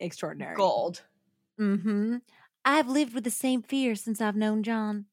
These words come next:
Speaker 1: Now I'll wake up someplace and both of you will be gone. I want very much for the two of you to be friends. I love you both very much, more than anything else. If you don't upset John too much,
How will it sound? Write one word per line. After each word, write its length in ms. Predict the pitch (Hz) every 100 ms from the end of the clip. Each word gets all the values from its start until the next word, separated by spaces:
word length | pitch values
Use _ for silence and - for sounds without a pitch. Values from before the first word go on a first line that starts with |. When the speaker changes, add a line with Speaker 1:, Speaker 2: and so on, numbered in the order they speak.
| - - _ -
Speaker 1:
Now 300 | 226 262 277
I'll 200 | 254 220
wake 260 | 254 262
up 200 | 277 269
someplace 760 | - 269 269 - 262 262 269 -
and 140 | 233 202 -
both 280 | 262 220
of 140 | 233 190
you 160 | 202 196
will 100 | 196
be 140 | 208
gone. 460 | 190 202 196 196 202 _ _ _ _ _ 240
I 80 |
want 320 | 247 277 349 226
very 200 | 240 226
much 240 | 233 -
for 100 | -
the 80 | 196
two 300 | - 247 226
of 80 | 196
you 100 | 196
to 60 |
be 120 | 190 185
friends. 600 | - 233 202 185 180 - _ _ _ _
I 80 | 185
love 260 | 180 214
you 100 | 196
both 260 | 170 180 175
very 200 | 190 185
much, 480 | 180 208 190 - - _
more 200 | 196 202
than 140 | 196 202
anything 360 | 202 190 190
else. 300 | 202 202 196 - _ _ _ _ _ _
If 220 | 277 269
you 60 | 294
don't 220 | 302 294 -
upset 400 | - - 285 214
John 340 | 262 262 262
too 160 | - 254
much, 460 | 220 220 214 -